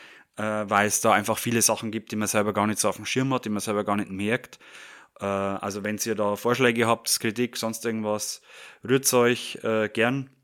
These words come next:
Und dann schauen wir, dass wir das in Zukunft, äh, immer weiter verbessern können, ne?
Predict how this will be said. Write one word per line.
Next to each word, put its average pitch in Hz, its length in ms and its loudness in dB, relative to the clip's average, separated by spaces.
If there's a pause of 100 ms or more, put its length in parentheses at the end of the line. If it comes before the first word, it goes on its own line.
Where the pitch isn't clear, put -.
(340)
Und 113 200 -4
dann 110 100 0
schauen 107 220 2
wir, 110 240 2
dass 101 180 -2
wir 107 140 -4
das 98 200 -2
in 104 140 -4
Zukunft, - 540 -10 (680)
äh, 117 280 4
immer 165 180 6
weiter 123 280 8
verbessern 95 520 0
können, 82 360 -14 (120)
ne? 147 180 2